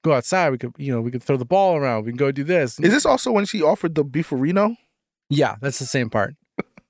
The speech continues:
Speaker 1: Yeah, so, I mean, uh, I think this scene, this is a good scene, uh, because it shows that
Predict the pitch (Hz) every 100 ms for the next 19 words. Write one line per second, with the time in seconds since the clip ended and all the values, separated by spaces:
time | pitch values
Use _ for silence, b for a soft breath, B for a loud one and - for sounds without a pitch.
0 | _ _ 170 165 135 - 196 180 196 202
1 | 180 147 _ _ - 180 175 165 156 -
2 | _ _ _ _ _ - 196 220 196 -
3 | 202 170 226 - 220 196 175 - 160 151
4 | 143 139 - - 143 139 139 - 151 151
5 | - 196 185 151